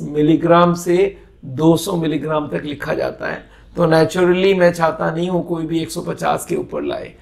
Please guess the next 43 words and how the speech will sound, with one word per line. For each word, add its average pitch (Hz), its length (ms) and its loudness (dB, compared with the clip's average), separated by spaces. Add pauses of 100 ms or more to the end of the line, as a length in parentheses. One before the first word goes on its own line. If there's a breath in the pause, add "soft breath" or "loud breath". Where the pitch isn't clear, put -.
(280 soft breath)
और 165 500 4
heart 165 340 0
की 180 160 -2
बीमारी 160 500 2
अगर 175 200 2
कोई 175 180 2
की 175 200 -2
है 175 140 6
तो 175 140 -6
मेरे 156 280 -4
लिए 156 180 -2
तो 160 160 -6
एक 151 240 -4
ही 185 80 -4
figure 156 340 0
है, 156 60 6
वो 151 180 0
है 147 100 -4
एक 160 140 -4
सौ 170 120 -8
तीस - 300 -6
से 165 120 -6
नीचे 143 280 -10
रखना। - 380 -12 (420 soft breath)
तो 175 60 2
आप 160 280 8
कभी 156 220 6
भी 196 140 2
lipid 175 400 4
profile 170 520 4
अगर 160 220 4
आप 160 180 2
heart 156 200 -6
के 175 100 -4
मरीज 165 320 2
हैं 170 160 2
तो - 60 -2
एक - 140 -2
सौ 165 120 -8
तीस 160 340 -6
आपकी - 260 -2
highest 160 500 -4
है, 175 240 -4